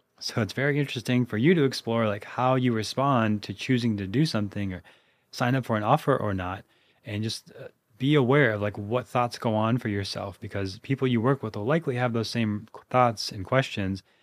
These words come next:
and maybe go through the same process. And I personally do not ask for refunds on any course that I get.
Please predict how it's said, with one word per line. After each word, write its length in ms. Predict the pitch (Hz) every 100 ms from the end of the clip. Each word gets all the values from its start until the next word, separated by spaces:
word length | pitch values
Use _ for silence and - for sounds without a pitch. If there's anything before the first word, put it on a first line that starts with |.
| _ _ _ _
and 560 | 113 110 107 104 101 - _ _ -
maybe 240 | 113 113
go 120 | 110
through 120 | 110
the 80 | 98
same 240 | 95 110 98
process. 640 | 110 107 - - 98 - - _ _ _ _ -
And 100 | 110
I 100 | 131
personally 520 | - 131 135 127 120
do 160 | 107 107
not 460 | 110 127 120 - - _ _ -
ask 220 | 123 -
for 120 | 110
refunds 440 | 107 120 127 127 110
on 80 |
any 200 | - 127
course 380 | 120 - 117 113
that 140 | 117 101
I 100 | 95
get. 280 | 117 151